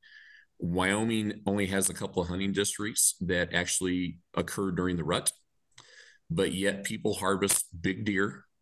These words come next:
every year down there. Uh, you just have to hunt a little harder. So am I against, um, personally, am I against shortening the seasons or maybe, uh,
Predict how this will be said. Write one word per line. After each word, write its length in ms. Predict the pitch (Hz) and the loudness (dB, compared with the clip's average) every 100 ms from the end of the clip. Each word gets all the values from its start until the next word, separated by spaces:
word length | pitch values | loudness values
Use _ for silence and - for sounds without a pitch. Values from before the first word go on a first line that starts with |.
| _ _ _ | _ _ _
every 240 | 90 90 113 | -2 0 2
year 160 | 107 | 2
down 220 | 87 82 80 | 2 0 -2
there. 260 | 80 117 - _ - - - _ - | -6 -8 -14 _ -20 -20 -20 _ -6
Uh, 320 | 85 82 82 | -4 -2 -2
you 140 | 85 | -2
just 160 | 107 120 | 0 -2
have 140 | 131 | -2
to 80 | - | -6
hunt 160 | 107 135 | -4 -2
a 40 | |
little 200 | 90 76 | 0 0
harder. 320 | 71 65 64 - _ _ - - - - - | -2 -2 -4 -12 _ _ -20 -20 -20 -16 2
So 440 | - 101 98 92 | 2 6 4 4
am 160 | 101 98 | 2 2
I 120 | 107 | 4
against, 680 | 120 92 104 117 - - - _ _ | 4 2 -2 2 2 0 -6 _ _
um, 800 | 92 90 90 85 85 82 82 85 85 | -2 0 0 0 0 0 -2 -4 -4
personally, 320 | - 110 - 117 | -2 0 0 0
am 120 | 95 | 2
I 100 | 98 | 0
against 580 | 90 98 101 - - - | 0 0 2 2 0 -4
shortening 420 | - 101 104 98 | -2 0 0 0
the 80 | 90 | 2
seasons 540 | - 101 107 113 101 | 0 0 -4 -4 -2
or 80 | 85 | -2
maybe, 540 | 87 92 92 92 90 | 0 -2 -2 -2 0
uh, 260 | 87 87 | 0 0